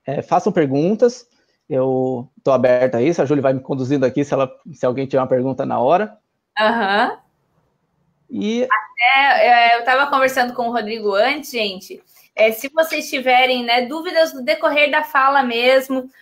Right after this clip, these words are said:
Speaker 2: vocês podem ir colocando aqui, depois eu vou passando as perguntas pro Rodrigo.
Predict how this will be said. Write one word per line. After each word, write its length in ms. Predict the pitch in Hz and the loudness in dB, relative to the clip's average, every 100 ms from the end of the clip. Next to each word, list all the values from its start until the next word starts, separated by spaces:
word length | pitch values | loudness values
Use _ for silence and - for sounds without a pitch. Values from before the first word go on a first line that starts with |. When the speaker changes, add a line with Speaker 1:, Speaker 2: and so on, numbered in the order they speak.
| - | -4
Speaker 2:
vocês 300 | 254 269 285 | -2 -2 -4
podem 500 | - 302 320 311 294 | 2 2 2 -2 -8
ir 80 | 285 | 0
colocando 560 | 277 269 269 262 269 | 2 2 0 0 2
aqui, 480 | 269 254 - 220 247 | 0 -2 -8 -8 -4
depois 400 | 233 247 262 262 | -2 0 2 2
eu 100 | 285 | 0
vou 160 | 262 277 | 0 0
passando 340 | 302 302 269 | 0 0 -2
as 100 | 277 | -4
perguntas 500 | - 254 247 254 262 | 0 0 0 -4 -4
pro 180 | - 262 | -4 -2
Rodrigo. 680 | 247 220 214 226 233 254 | -2 -2 -6 -6 -2 -2